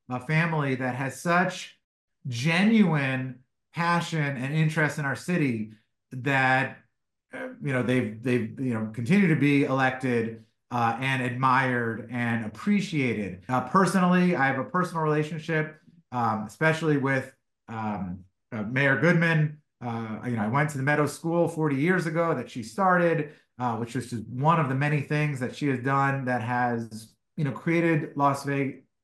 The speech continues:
that has changed Las Vegas, uh, for, forever. And I think, you know, like I said, it's just a, a genuine love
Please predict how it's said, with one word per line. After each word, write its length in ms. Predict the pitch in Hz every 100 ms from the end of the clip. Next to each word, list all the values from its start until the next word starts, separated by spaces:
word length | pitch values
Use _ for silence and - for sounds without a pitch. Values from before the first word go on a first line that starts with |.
| -
that 60 |
has 120 | 131
changed 340 | - 226 262 165
Las 260 | 131 123
Vegas, 520 | 123 120 113 117 - -
uh, 140 | 123
for, 240 | 120 135 -
forever. 600 | 139 147 123 107 98 - _ _ _ _ _
And 200 | 123 127
I 120 | 117 117
think, 420 | 147 147 120 -
you 60 |
know, 60 | 131
like 200 | 135 139
I 80 | 139
said, 240 | - 131
it's 180 | 117 113
just 240 | 131 123
a, 240 | 123 117 113 - _ _ -
a 120 | 117
genuine 1000 | 101 107 151 156 160 160 151 147 143 135 _ _ _ _ -
love 720 | 123 131 147 151 165 160 151